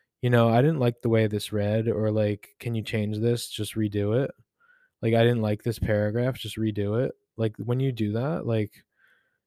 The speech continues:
I'm probably gonna push back a little bit because all of my articles, um, they're all S E O optimized, and they're gonna get you on search. Um, and then when you tell me to redo a paragraph, it's like, you have,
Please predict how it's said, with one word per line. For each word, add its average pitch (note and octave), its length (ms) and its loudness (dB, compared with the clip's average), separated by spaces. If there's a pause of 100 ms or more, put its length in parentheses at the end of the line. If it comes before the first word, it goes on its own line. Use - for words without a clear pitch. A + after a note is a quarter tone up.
(180)
I'm A#2+ 200 2
probably D3+ 440 4
gonna A#2 260 2
push - 280 -2
back G2+ 300 -4
a A#2+ 60 -2
little C3 200 2
bit D3+ 300 4
because A#2+ 260 -2
all A2+ 260 2
of D3+ 60 0
my D#3+ 140 2
articles, A#2 720 -2 (180)
um, A2 300 -2
they're A#2 160 2
all A#2+ 200 4
S A2+ 240 0
E A2 140 0
O G#2+ 140 0
optimized, A#2 760 -6 (920)
and A#2 400 2
they're A#2+ 100 4
gonna C3 180 4
get A#2 260 2
you A#2+ 100 0
on G#2+ 160 -2
search. - 760 -4
Um, G#2 560 -2
and A#2 220 0
then A2+ 220 2
when A#2 120 0
you B2 100 0
tell A2+ 220 -2
me B2 160 -2
to A#2 140 -6
redo A2 320 2
a G#2 60 2
paragraph, G#2+ 760 0 (640)
it's - 160 -2
like, A2 280 4
you A#2+ 120 4
have, A#2+ 140 4